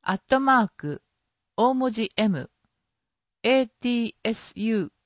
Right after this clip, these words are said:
エスエーケーエーアンダーバーシーアイティーワイ。Facebook、ぎゅーっと松坂。ぎゅっとはひらがな。松坂は漢字。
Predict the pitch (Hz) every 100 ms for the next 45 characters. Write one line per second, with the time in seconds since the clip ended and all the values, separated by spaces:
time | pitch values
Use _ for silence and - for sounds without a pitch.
0 | _ - 208 - 208 202 185 - - 185
1 | 175 - 175 156 - _ _ _ _ 208
2 | 233 214 196 175 175 143 - _ _ _
3 | _ _ - 247 247 - 208 220 208 _
4 | 214 208 196 185 180 135 - _ _ _
5 | _ _ _ _ _ _ _ _ _ _
6 | 262 277 - 247 233 214 _ 139 - _
7 | _ _ _ _ 160 208 262 294 - -
8 | 185 165 165 - - 175 120 - _ _
9 | _ _ _ _ 160 202 269 - 208 175
10 | 160 160 156 147 143 139 - _ _ _
11 | 185 196 - 262 196 147 143 - 156 165
12 | 143 135